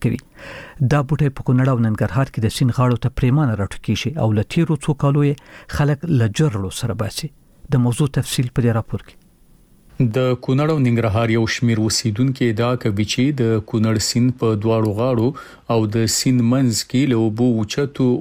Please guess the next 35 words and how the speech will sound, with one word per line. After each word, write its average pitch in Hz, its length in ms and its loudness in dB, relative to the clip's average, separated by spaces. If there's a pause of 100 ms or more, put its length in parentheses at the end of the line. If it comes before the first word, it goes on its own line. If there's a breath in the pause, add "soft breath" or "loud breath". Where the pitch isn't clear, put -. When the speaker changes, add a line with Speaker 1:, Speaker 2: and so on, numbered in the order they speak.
(100)
Speaker 2:
وچو 127 400 0
کې - 600 -4
د 120 120 2 (140)
خوږولي 113 640 0
په 110 160 2
نوم 135 180 2 (160)
پریمانه 117 640 2
بوټي 123 320 0
چې - 400 -2 (100)
په 110 140 -2
طبابت 113 500 0
کې 107 220 0
ورنه 110 280 0
استفاده 110 640 -2
کیږي، 113 360 0 (240)
له 113 200 2 (120)
تیرو 123 340 2
څو 123 160 0 (140)
کلونو 123 340 2
راهیسې 110 460 0 (480 loud breath)
د 113 160 0
سیمې 127 480 2
له 110 180 -2
خلکو 131 500 0
په 107 140 0
ارزانه 107 500 0
بیه 120 300 0
اخیستل 104 500 -2
کیږي 131 760 -2
او 104 220 0
پاکستان 113 720 -2
ته 98 280 -2
قاچاق 104 460 -2
کیږي. 110 340 2 (680 loud breath)
دغه 147 220 0